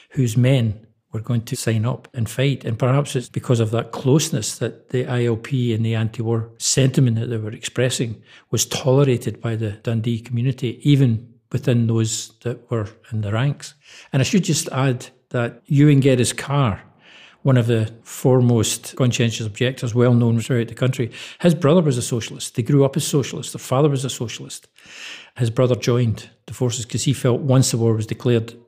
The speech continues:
it was his duty to fight that war. And there doesn't seem to be any long-term animosity between the two men.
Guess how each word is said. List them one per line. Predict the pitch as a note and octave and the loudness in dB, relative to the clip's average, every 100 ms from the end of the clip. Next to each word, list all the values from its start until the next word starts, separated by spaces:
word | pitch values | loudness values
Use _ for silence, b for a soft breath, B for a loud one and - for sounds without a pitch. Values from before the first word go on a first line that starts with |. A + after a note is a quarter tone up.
| - | -6
it | B2 | -4
was | A#2+ | -2
his | - G#2 | 0 -2
duty | - A#2+ B2 A2+ - _ | -2 -4 -4 -10 -14 _
to | - | -20
fight | - B2 | -4 -4
that | C3 A2 | -4 -6
war. | C3 A#2 A2+ B B B | -4 -4 -6 B B B
And | D3+ C3 | 4 6
there | B2+ | 4
doesn't | C3 E3+ D#3 | 2 2 2
seem | D3 - D3 B2+ | 0 2 4 4
to | C3 | 2
be | B2 | 2
any | A#2 A2+ | 2 0
long-term | A2+ A2+ A2+ A#2+ A2+ | 0 0 0 -2 0
animosity | A#2+ A2 A2 A2 C3 B2+ | 0 0 0 -2 -4 -8
between | B2+ - C3 | -10 -8 -4
the | B2 | -4
two | A#2+ C3 | -4 -6
men. | A2+ A2 G#2 | -4 -6 -8